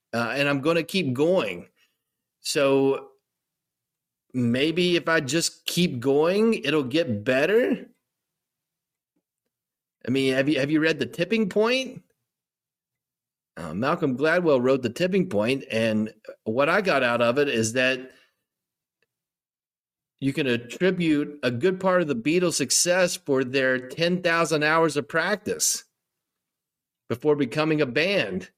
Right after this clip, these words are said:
like, be-, before recording albums and stuff, just working in Germany and ten thousand hours of concerts and, and practicing.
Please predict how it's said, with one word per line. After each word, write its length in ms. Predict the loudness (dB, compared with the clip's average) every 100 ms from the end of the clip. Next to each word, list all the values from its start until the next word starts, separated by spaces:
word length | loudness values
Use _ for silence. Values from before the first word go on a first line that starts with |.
| _ -4
like, 260 | -2 0
be-, 100 | 0
before 640 | 0 -2 -4 -4 -2 0 2
recording 680 | 0 0 0 2 2 0
albums 520 | 0 0 0 2 0 0
and 80 |
stuff, 320 | -2 0 -2 -2
just 180 | -4
working 420 | -2 0 0 0 -2
in 140 | -2
Germany 600 | 0 0 0 0 0 -4 -14 -18 -8
and 220 | -4 -4
ten 280 | -4 -2 0
thousand 420 | 0 2 2 2
hours 640 | 2 2 2 2 0 -2 -6 _ _ _ _ _ _ _ _ _
of 520 | -2 2 2 0 -6 -10 _ _ _ _ _ _ _ _ _ -10
concerts 880 | -4 -2 -2 0 -2 -2 -4 -6 -6 _ _ _ _ _ _ _ _ _ _ _ -2
and, 460 | 0 2 0 -2 -6 _ _
and 340 | -4 -2 -2 -6 _ _ -12
practicing. 880 | -4 -2 0 -2 -2 -2 -4 -10